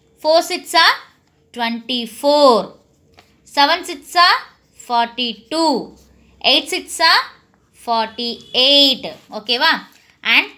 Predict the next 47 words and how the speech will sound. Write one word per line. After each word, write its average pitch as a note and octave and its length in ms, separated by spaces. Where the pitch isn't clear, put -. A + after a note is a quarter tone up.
in C#4 320
this, E4+ 260
uh, A#3+ 220
fourth E4+ 400
sum D#4 300
is D4+ 120
already C4+ 560
write A#3 220
in C4+ 160
your, B3+ 180
uh, A3+ 360
maths A#3 340
note, B3 220
ma. A#3 200
So, D#4 140
no C4 200
need C4+ 300
to C#4 100
write A#3 280
the B3 120
fourth B3+ 360
sum. A#3+ 360
And B3 200
do E4+ 120
the F4+ 120
fifth D#4 340
sum, G#3+ 240
ma. F3 160
In C4 100
a C#4 140
cartoon, D4 680
there A#3+ 220
are D#4 180
nine D4 480
rows B3 340
with C4+ 140
six F4+ 120
eggs A3+ 200
in B3+ 60
each C#4+ 180
row. A3+ 160
You B3+ 160
have, C4 200
uh, A#3 220
how C#4 100
many F#4 160
eggs C#4+ 160